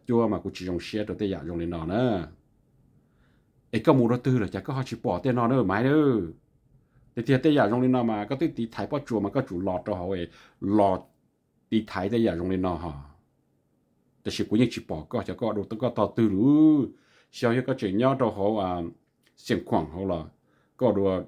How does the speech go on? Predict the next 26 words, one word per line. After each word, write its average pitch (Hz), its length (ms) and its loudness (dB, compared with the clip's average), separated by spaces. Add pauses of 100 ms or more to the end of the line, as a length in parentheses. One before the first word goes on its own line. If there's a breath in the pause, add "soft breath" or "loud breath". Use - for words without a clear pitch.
nhà 120 160 2
la 120 180 2
tê 117 360 0
là 104 80 -2
có 104 240 -2
đồ 87 100 -4
họ 92 80 -8 (100)
tư 104 120 -2
nữa. 85 220 -2
Tại 87 120 -8
vì 101 120 -6
nhà 117 80 2
la 107 80 -2
tê 113 220 -2
mà 107 120 0
của 90 100 -10
sao 90 240 -8
thì 85 100 -6 (360 soft breath)
tê 135 100 2
rộng 92 180 0
chỉ - 140 -10
có 120 80 -2 (140)
chỉ 87 140 -6
mù 82 300 -2
thế 101 80 -8
họ. 80 280 -14